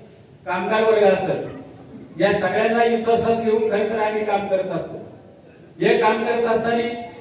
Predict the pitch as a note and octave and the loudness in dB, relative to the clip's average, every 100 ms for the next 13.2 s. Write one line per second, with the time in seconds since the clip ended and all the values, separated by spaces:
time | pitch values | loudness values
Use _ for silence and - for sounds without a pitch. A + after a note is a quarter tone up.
0 | - - - - - E3+ A3+ A3+ G3+ G3+ | -20 -20 -20 -18 -8 -6 0 2 2 2
1 | A#3+ A#3+ A3 G#3 G3 D3 C#3+ - - - | 2 2 2 2 0 -2 -4 -6 -12 -16
2 | - - - - - _ - - G3+ G3+ | -18 -20 -20 -20 -20 _ -20 -4 4 4
3 | G#3 A3 A3 A3 G#3+ G#3 F#3+ G#3+ G#3 G3+ | 4 4 4 4 4 4 8 8 8 6
4 | F#3+ A#3+ B3 A#3+ G#3+ G#3 G#3 F#3+ F3 C#3+ | 4 4 2 2 2 4 4 4 2 0
5 | - - - - - - - - - G3 | -2 -6 -10 -16 -20 -20 -20 -20 -6 2
6 | G#3 A#3+ A#3+ A#3+ A#3 A#3 A3+ A3+ A#3 A3+ | 4 4 4 2 2 2 2 2 0 2
7 | G#3+ G#3+ G#3+ A3 A3+ A3+ G3+ G3+ G3 G3 | 0 0 0 0 0 2 2 2 4 4
8 | F3+ F3 D#3 - - - - - - - | 4 2 0 -2 -6 -12 -18 -20 -20 -12
9 | E3+ G3 G3+ G#3+ G#3+ A3+ A3 A3 G#3+ G#3 | -4 0 0 0 -2 -4 -2 -2 -2 -2
10 | G3+ G#3 G#3 G#3 F#3+ F#3+ - - - - | -2 0 2 2 0 -2 -8 -12 -16 -20
11 | - - D#3+ F3+ F#3 G3+ G3+ G3 - - | -20 -8 2 2 6 6 6 4 4 0
12 | - - - - E3+ - A3 A3+ G3+ F#3 | -6 -12 -14 -2 2 6 6 6 4 4
13 | F3+ | 4